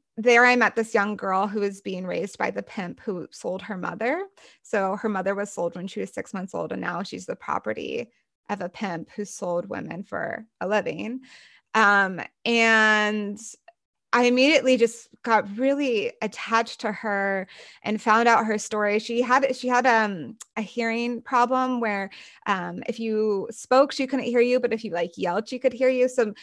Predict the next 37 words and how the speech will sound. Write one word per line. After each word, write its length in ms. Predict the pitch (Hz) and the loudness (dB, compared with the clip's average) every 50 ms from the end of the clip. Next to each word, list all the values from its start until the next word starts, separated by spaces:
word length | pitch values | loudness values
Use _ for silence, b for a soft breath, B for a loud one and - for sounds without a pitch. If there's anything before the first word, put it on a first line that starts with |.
| B B _ | B B _
something 340 | - 339 381 370 415 349 | 0 0 0 2 0 2
that 160 | 302 254 226 - | 4 4 4 2
could 140 | 240 220 | -2 -4
probably 360 | - - 202 202 226 226 220 214 | 0 2 2 4 4 4 2 2
be 180 | 214 233 220 | -2 -6 -8
corrected 480 | - - - 220 190 - - - 208 190 | -8 -6 -4 -4 -4 -2 -4 -8 -8 -8
with 160 | 190 208 196 - | -8 -8 -10 -12
hearing 380 | _ - 311 320 311 302 294 294 | _ -6 -2 0 0 2 2 2
aids 360 | 285 277 285 277 269 262 - | 2 2 0 0 -2 -4 -4
or, 300 | 214 196 185 185 185 185 b b b b b _ _ | -2 0 0 0 -2 -4 b b b b b _ _
um, 280 | 202 196 147 160 - - _ | -12 -12 -12 -12 -16 -18 _
some 200 | _ 269 262 254 | _ -2 0 2
other 260 | 247 233 240 240 254 | 2 4 6 4 6
therapy. 800 | 254 - 226 226 226 226 226 - 233 190 180 185 190 151 101 - - _ _ | 6 6 6 6 6 4 2 -2 -4 -4 -2 -2 0 -2 -2 -4 -6 _ _
And, 720 | - 233 214 208 202 202 208 202 208 202 202 202 196 - | 0 2 4 4 6 6 6 4 2 2 -2 -4 -2 0
uh, 380 | 220 185 175 170 165 160 151 - | 4 4 6 6 4 4 2 0
but 100 | - 226 220 | 2 4 4
as 180 | 208 220 220 | 4 6 6
it 120 | 247 208 - | 4 4 4
was, 240 | 226 208 208 220 214 | 4 4 4 2 0
she 100 | - 220 | -2 -4
had 260 | 214 202 202 196 196 | -4 -2 -2 -2 0
no 220 | 208 202 208 208 - - | 0 0 0 0 0 -2
access 380 | 190 175 202 - - 190 202 - | -4 -6 -6 -8 -12 -14 -14 -12
to 100 | 208 208 | -10 -8
that 200 | 202 208 - - | -6 -4 -4 -4
and 100 | - 214 | -4 -6
was 180 | 202 220 214 214 | -6 -6 -6 -8
literally 920 | 214 202 208 226 226 226 240 240 233 220 220 208 190 170 131 127 - 220 - _ _ _ _ _ _ _ _ _ _ _ _ _ _ _ _ _ - | -6 -2 0 0 2 4 4 4 4 2 0 -4 -4 -4 -6 -6 -8 -10 -12 _ _ _ _ _ _ _ _ _ _ _ _ _ _ _ _ _ -8
with 180 | 214 220 - | -8 -4 0
no 280 | 240 233 226 233 247 247 | 2 4 6 6 8 8
way 160 | 254 233 233 | 8 8 6
to 100 | 226 233 | 4 2
communicate, 800 | 226 - 226 214 196 196 196 196 208 - 220 190 180 - - - | -2 -6 -6 -6 -6 -6 -8 -10 -10 -10 -10 -8 -8 -10 -10 -10
being 400 | 220 214 226 233 240 240 226 208 - _ _ _ _ _ _ - | -8 -4 -4 -2 -2 -2 -4 -6 -8 _ _ _ _ _ _ 0
raised 440 | 208 226 208 214 220 214 220 - | 2 4 6 6 6 4 2 0
by 140 | - 202 185 | -4 -4 -4